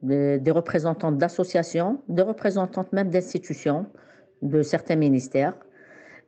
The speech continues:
Et donc, nous menons des réflexions en faveur, euh, de tel ou tel, euh, euh, sujet abordé par les femmes pendant les cellules d'écoute et pendant la vulgarisation de certaines, euh, de certaines lois ou de certains articles de loi.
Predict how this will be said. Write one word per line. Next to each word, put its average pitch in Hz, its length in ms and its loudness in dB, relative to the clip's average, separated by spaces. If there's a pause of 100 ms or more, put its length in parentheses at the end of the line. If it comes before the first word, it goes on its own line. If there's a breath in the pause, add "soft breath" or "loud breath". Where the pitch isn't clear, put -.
Et 180 80 2
donc, 233 260 0
nous 214 80 2
menons 208 580 2
des 165 160 0
réflexions 175 840 -2
en 170 100 0
faveur, 165 640 0
euh, 143 220 2
de 139 180 0
tel 165 280 0
ou 147 80 -4
tel, 160 460 0
euh, 139 340 2 (440 loud breath)
euh, 139 160 2
sujet 156 720 2 (380 loud breath)
abordé 160 480 2
par 185 220 -2
les 151 100 2
femmes 208 360 -2
pendant 185 600 0
les 151 160 2
cellules 156 400 0
d'écoute - 500 -2
et 147 100 -2
pendant 156 520 0 (400 loud breath)
la 160 120 2
vulgarisation 156 1000 0
de 147 160 0
certaines, 131 720 0
euh, 120 280 0
de 135 160 0
certaines 139 600 0
lois 135 320 4
ou 147 120 0
de 143 100 0
certains 135 420 -2
articles 135 460 -4
de 127 100 0
loi. 110 280 -2